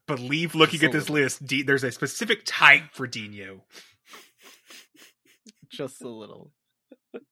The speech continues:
Speaker 2: Just a little. Um, I mean, my second one, I guess, would be, uh, kinda similar, is, uh, Zooey Deschanel.
Speaker 1: I, I was gonna say, um, my second
Speaker 2: That's
Speaker 1: would be
Speaker 2: number two.
Speaker 1: Scarlett Johansson, actually.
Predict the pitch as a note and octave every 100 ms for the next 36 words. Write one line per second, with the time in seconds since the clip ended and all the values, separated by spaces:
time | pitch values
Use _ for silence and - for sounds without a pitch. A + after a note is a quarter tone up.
0 | - - - A2+ - A2+ G#2 G#2 A2 _
1 | - - _ _ C3+ C3 B2+ A#2 A2 -
2 | _ _ F3+ F3+ F3+ F3+ - - D3+ F#3+
3 | F3 D#3+ D3+ D3 C3+ - _ _ _ C3
4 | A2+ A#2+ A#2+ D3 C#3 C3+ C#3 C#3 D3+ -
5 | _ _ _ - B2+ B2 - C3 C3+ -
6 | D3 D#3 F3+ - - A#2+ A#2 - - A#2+
7 | A2+ A2 G#2+ A#2+ A2+ A#2+ A2+ B2 B2 D#3
8 | _ _ _ - - _ - - D3+ D3+
9 | D#3 D#3+ D#3 E3 D3 C#3 C3+ C3 A#2+ A2
10 | G2+ G2+ _ C3 C3 D3 C3+ B2+ B2+ A#2+
11 | A#2+ - A#2+ A2 A2 A2 E3+ - G#2 G#2
12 | A#2 A2